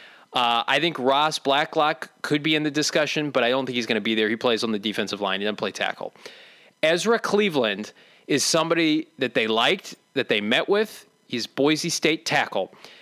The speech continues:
I think if he starts, if he gets past pick fifty, Keim's gonna start working the phones to try to get up and get him. Now, you could get real aggressive and package your third and both your fourths and get him, and boy, what a haul that would be, Blake,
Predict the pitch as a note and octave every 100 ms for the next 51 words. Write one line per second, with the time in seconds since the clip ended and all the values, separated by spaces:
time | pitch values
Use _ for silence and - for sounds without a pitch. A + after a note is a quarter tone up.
0 | - _ _ _ - C#3 E3+ F#3+ F3 C#3+
1 | - F3+ G#3 A3+ - G#3 F#3+ - - C3
2 | - G#3 B3 - E3+ F3+ F#3 - F3+ F3+
3 | - F#3 D#3 - G2 F#2+ - - _ _
4 | - D3 D3 D3 - C#3 - C3+ A2 B2+
5 | B2 A#2 - B2 A#2 - A2 C#3 A#2 G#2+
6 | A#2 A2 G#2 G#2+ G2+ G#2+ G2+ G2+ - -
7 | - B2+ B2 A2 G#2+ G#2 - _ _ -
8 | C#3+ F3+ G#3 D3+ D3 F#3 G3 C3+ C3 A#2+
9 | C3 A2+ - C3 A#2 C3+ C3+ - A#2 -
10 | C3 A#2 - D3 B2+ A#2 B2 - A2+ -
11 | D#3 B2+ G#2+ - A#2+ A2 C#3 D3+ A#2+ G#2+
12 | G#2+ G#2+ G#2 B2+ B2+ A#2 G#2+ B2+ A#2+ A#2+
13 | A2+ G#2 G2+ G2+ G2 G2+